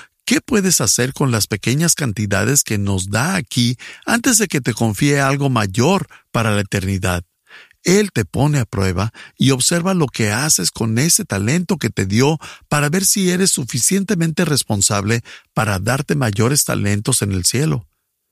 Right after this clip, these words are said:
Él te confía cosas para ver cómo manejas las relaciones que te da,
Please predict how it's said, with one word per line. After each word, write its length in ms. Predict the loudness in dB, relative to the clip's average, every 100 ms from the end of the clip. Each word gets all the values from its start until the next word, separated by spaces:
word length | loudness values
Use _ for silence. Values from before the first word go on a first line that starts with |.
| _ -2
Él 460 | 2 4 2 -2 -8 -20 -12 -4
te 120 | -2
confía 360 | 0 0 0
cosas 380 | 0 0 0 -2
para 260 | -2 -2 -2
ver 300 | -2 -2 -2
cómo 300 | -2 0 2
manejas 540 | 2 0 0 0 0
las 160 | 0 -2
relaciones 600 | -2 -2 0 0 0 0
que 120 | -2
te 160 | -4 -2
da, 260 | -2 -2